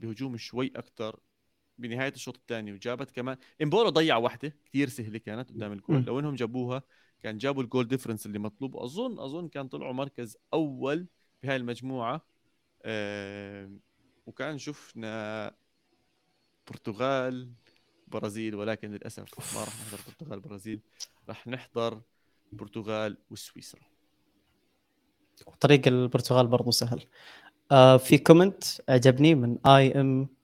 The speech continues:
Speaker 2: إي واي بي. كاتب: "المونديال ذا كله جنون، احنا لسه ما دخلنا دور ستاش". آه،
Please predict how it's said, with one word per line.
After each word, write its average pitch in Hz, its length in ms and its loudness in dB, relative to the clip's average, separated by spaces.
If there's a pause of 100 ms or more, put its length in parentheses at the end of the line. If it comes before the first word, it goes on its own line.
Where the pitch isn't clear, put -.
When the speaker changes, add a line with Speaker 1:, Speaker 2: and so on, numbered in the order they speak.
(120)
Speaker 2:
إي 123 360 2
واي 127 280 8
بي. 117 280 -4 (680)
كاتب: 156 380 8
"المونديال 131 540 6
ذا 139 100 8
كله 139 260 4
جنون، 131 260 2
احنا 135 280 2
لسه 139 240 2
ما 127 100 4
دخلنا 131 420 2
دور 127 200 0
ستاش". - 460 -4 (920)
آه، 127 500 4